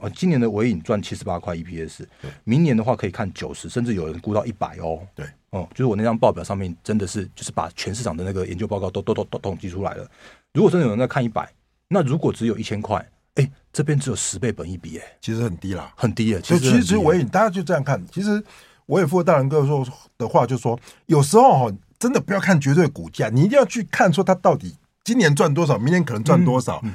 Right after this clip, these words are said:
Speaker 2: 那现在，今年我觉得最有趣的地方是，很多的现在的机构都拿明年的所谓的E P S来估今年。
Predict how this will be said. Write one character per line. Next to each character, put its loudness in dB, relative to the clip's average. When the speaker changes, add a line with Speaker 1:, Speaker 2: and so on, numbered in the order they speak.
Speaker 2:
那 4
现 2
在， 4
今 0
年 4
我 -6
觉 -6
得 -2
最 -2
有 -8
趣 -4
的 0
地 2
方 2
是， -4
很 4
多 4
的 -2
现 -4
在 4
的 -2
机 -4
构 0
都 0
拿 4
明 4
年 4
的 4
所 -2
谓 6
的 0
E 0
P 4
S 0
来 -2
估 2
今 0
年。 -2